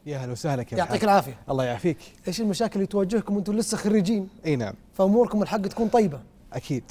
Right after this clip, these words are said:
Speaker 2: طيب، إيش اللي قاعد
Speaker 1: لكن،
Speaker 2: يصير؟
Speaker 1: لكن الآن اللي قاعد يحص-، يحصل الآن حاليًا هو عدم،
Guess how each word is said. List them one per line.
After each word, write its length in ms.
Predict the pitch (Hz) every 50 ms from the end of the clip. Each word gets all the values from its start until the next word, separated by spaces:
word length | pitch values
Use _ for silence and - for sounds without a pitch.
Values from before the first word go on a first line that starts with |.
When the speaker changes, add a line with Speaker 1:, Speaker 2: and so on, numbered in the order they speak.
| - - - -
Speaker 2:
طيب، 120 | 190 190
إيش 120 | 202 175 170
اللي 120 | 160 165
قاعد 120 | 190 180 185
Speaker 1:
لكن، 100 | 185 185
Speaker 2:
يصير؟ 220 | 185 165 - - - - -
Speaker 1:
لكن 320 | 147 165 165 - 180 175 170
الآن 320 | - 156 156 160 175 180
اللي 100 | 156 139
قاعد 200 | 120 131 127 123
يحص-، 280 | 131 - - - - 123
يحصل 320 | 139 143 - - 127 117
الآن 180 | 113 127 123 113
حاليًا 400 | - 135 139 135 135 127 113 107 - - - - - - - - - - - - - - -
هو 300 | 131 139 165 175 165 170
عدم، 480 | 160 143 160 170 156 165 160 160 160